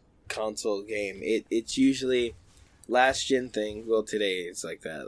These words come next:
uh, uh, like a last gen up, port up, uh,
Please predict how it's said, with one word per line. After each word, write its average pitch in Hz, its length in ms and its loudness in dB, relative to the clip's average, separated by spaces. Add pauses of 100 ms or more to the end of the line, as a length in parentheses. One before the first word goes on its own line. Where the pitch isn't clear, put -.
uh, 90 300 -6
uh, 90 80 -6
like 90 140 -8
a 90 80 -8
last 110 400 -2
gen 104 360 -2 (120)
up, 107 180 -2 (540)
port 113 400 2
up, 95 300 -6 (600)
uh, 175 540 -4